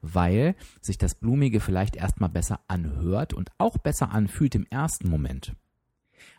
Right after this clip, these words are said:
Aber im Grunde genommen weiß ich ja, es bringt mich keinen Schritt weiter. Denn wenn wir noch mal bei unserem Beispiel bleiben, wo der andere sagt,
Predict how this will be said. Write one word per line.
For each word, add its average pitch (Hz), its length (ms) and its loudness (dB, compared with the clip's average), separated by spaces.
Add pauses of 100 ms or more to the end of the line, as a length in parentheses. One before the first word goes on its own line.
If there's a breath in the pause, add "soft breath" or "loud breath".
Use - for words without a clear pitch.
(180 soft breath)
Aber 92 160 2
im 87 140 2
Grunde 139 320 2
genommen 87 320 2
weiß 82 300 0
ich 98 160 -2
ja, 123 300 2 (260)
es - 120 0
bringt - 200 0
mich 95 220 -2
keinen 107 340 4
Schritt - 280 -2
weiter. 98 440 -4 (800 loud breath)
Denn 107 220 2 (180 loud breath)
wenn 113 100 2
wir 117 60 4
noch 123 100 2
mal 123 80 4
bei 113 100 2
unserem 104 300 4
Beispiel 127 400 4
bleiben, 82 540 -2 (320)
wo 95 80 4
der 95 140 0
andere 95 280 -2
sagt, 104 240 -4